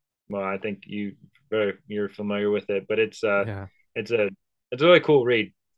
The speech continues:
Speaker 2: Yeah.
Speaker 1: and so much diverse information coming
Speaker 2: Mm-hmm.
Speaker 1: out of there has, has been something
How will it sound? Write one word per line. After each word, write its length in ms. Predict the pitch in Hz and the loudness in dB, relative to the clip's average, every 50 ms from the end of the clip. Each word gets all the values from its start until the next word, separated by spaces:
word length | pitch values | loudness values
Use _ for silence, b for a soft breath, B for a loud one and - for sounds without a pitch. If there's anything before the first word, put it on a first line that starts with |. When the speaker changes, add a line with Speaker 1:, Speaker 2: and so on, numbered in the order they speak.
| - | -10
Speaker 2:
Yeah. 200 | - 107 104 107 | -6 -4 -2 -2
Speaker 1:
and 200 | 101 98 98 95 - _ | -2 -2 -6 -8 -10 _
so 140 | - 135 143 | -2 0 0
much 240 | 143 139 123 - - - - - _ _ _ - | 2 2 0 0 -4 -14 -16 -20 _ _ _ 0
diverse 400 | 120 120 104 127 131 139 135 - | 2 2 6 8 6 6 6 4
information 720 | 127 120 107 113 110 110 110 120 - - 113 104 95 - _ b b b b b b b b _ - 117 | 0 -2 -2 -2 0 2 2 2 0 -2 -6 -8 -8 -10 _ b b b b b b b b _ -8 -4
coming 260 | 113 131 123 117 110 | -2 -2 0 0 0
Speaker 2:
Mm-hmm. 80 | 107 104 | 2 2
Speaker 1:
out 120 | 101 104 104 | 2 2 2
of 40 | 101 | 2
there 340 | 104 104 101 196 98 196 - _ _ _ - - | 2 2 2 0 -2 -2 -6 _ _ _ -18 -14
has, 240 | 107 98 - - - _ - | -14 -14 -14 -16 -20 _ -16
has 140 | - 101 95 | -16 -14 -8
been 220 | - 117 107 104 | -6 -4 -4 -4
something 480 | 98 110 107 98 - 104 101 101 95 92 | -2 -4 -4 -4 -4 -4 -4 -4 -6 -10